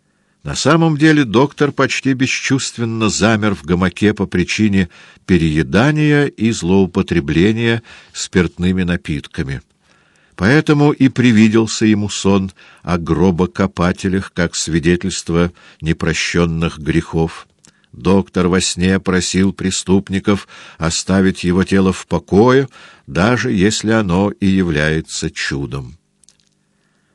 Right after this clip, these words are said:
В это время Нэнси обнаружила то, что искала. Осколок стекла в форме полумесяца. Он лежал в пепельнице, и на нем запеклось немного крови.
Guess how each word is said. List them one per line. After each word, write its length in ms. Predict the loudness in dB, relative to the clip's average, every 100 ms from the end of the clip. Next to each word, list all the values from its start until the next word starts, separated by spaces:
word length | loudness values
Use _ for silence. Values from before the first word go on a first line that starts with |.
| _ _ _ _ _ _ _ _ _
В 40 | -2
это 200 | 0 0
время 320 | 2 2 2
Нэнси 380 | 0 0 0 0
обнаружила 680 | 0 0 -2 0 -2 -2 -2
то, 220 | 0 0
что 260 | 0 -4 -4
искала. 560 | -4 -4 -2 -2 -6 -12 _ _ _ _ _ _ -10
Осколок 640 | -8 -8 0 0 0 -4
стекла 520 | -6 -6 -2 0 0
в 40 |
форме 460 | -2 -2 -2 0 -4
полумесяца. 1000 | -4 -2 -2 -2 -4 -6 -12 -12 -12 -12 _ _ _ _ _ _ _ _ _ _ -4
Он 200 | -2 0
лежал 380 | 0 0 -2
в 160 | -2 -4
пепельнице, 800 | 0 0 0 -6 -6 -8 -6 -6 _ _ _ _ _ _ -12
и 100 | -6
на 120 | -4
нем 240 | 0 0
запеклось 640 | 0 -2 -4 -4 -2 -2 -2
немного 400 | -6 -4 -6 -8
крови. 440 | -10 -8 -6 -10